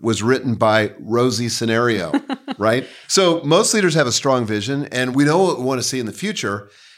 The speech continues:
Speaker 1: And we have this tendency to fit every piece of new information into that vision.
Speaker 2: So this is like the classic confirmation bias that we were
Speaker 1: Totally.
Speaker 2: talking about earlier.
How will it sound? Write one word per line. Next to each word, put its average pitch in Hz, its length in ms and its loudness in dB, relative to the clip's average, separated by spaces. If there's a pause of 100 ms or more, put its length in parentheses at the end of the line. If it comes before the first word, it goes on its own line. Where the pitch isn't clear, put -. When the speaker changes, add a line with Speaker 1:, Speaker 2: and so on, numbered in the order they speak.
Speaker 1:
And 127 80 0
we 147 80 4
have 220 100 4
this 247 100 -2
tendency 190 360 0
to 139 80 -2
fit 123 160 -2
every 190 180 -2
piece 196 240 -4
of 131 80 -4
new 135 300 -2
information 117 580 -4
into 107 220 -6
that 92 240 -6
vision. 98 480 -6
Speaker 2:
So - 140 -6
this 311 160 -2
is 269 100 -4
like 233 180 -2
the 202 100 -8
classic 196 460 -4
confirmation 175 540 -6
bias 123 260 -6
that 190 60 -4
we - 20 -2
were 214 60 -4
Speaker 1:
Totally. 175 80 -4
Speaker 2:
talking 175 280 -4
about 156 160 -6
earlier. 113 320 -12